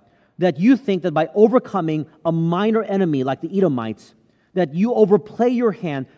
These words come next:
thinking you can destroy someone bigger like your northern neighbors. But in verse twenty, we find out God used Amaziah's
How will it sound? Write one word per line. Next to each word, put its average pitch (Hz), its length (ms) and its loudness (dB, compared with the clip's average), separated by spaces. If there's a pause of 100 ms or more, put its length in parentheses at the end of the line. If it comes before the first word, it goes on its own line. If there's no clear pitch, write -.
thinking 208 260 -2
you 202 100 2
can 202 160 -2
destroy 175 480 -2
someone 170 360 -2
bigger 131 500 -2 (160)
like 165 240 -2
your 165 140 0
northern 151 560 0
neighbors. 127 580 -6 (760)
But 190 100 2
in 185 100 0
verse 165 280 0
twenty, 175 260 -4
we 156 140 0
find 156 340 -8
out 135 200 -4 (280)
God 156 340 0
used 208 480 -2 (220)
Amaziah's 165 680 0